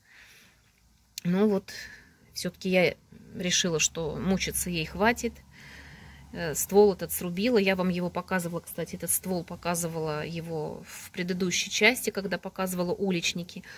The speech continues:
А это вот голова с этой мамки. Кстати, срубала с цветоносами. И вот пока она укоренялась,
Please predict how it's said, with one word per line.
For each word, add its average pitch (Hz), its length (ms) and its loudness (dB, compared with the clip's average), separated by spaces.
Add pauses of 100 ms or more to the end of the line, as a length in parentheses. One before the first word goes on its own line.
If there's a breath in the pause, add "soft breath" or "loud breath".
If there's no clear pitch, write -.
(200 loud breath)
А 196 100 6
это 247 180 2
вот 196 140 0
голова 190 400 4
с - 120 0
этой 160 180 -4
мамки. 226 360 0
Кстати, - 320 -4
срубала 190 400 2
с 175 60 -6
цветоносами. 185 880 0 (380 loud breath)
И 180 60 -6
вот 208 140 2
пока 190 280 2
она 180 160 4
укоренялась, 190 800 2